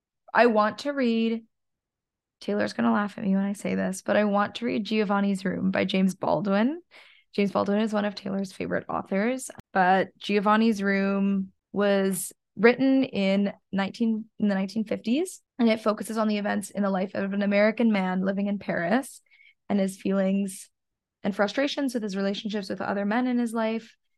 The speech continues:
particularly an Italian bartender named Giovanni, whom he meets at a Parisian gay bar. So it's a gay love story between two men.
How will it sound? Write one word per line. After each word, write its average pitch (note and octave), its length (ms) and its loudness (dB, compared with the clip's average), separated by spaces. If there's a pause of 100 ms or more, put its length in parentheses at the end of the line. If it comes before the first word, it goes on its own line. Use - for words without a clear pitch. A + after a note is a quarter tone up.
(160)
particularly A#3+ 640 2
an A3 100 2
Italian G3+ 680 0
bartender G3 480 -2
named G3 240 0
Giovanni, G3 500 -2
whom G3 220 0
he G3 140 0
meets F#3 340 -4
at F#3+ 100 -4
a G3+ 40 -2
Parisian - 500 -8
gay - 220 -12
bar. G1+ 300 -6 (140)
So G3 200 0
it's F#3 160 -2
a F3+ 120 -2
gay F3+ 180 -4
love F#3 180 -4
story G#3+ 460 0 (340)
between G3 300 -2
two G3+ 160 -4
men. E4+ 260 2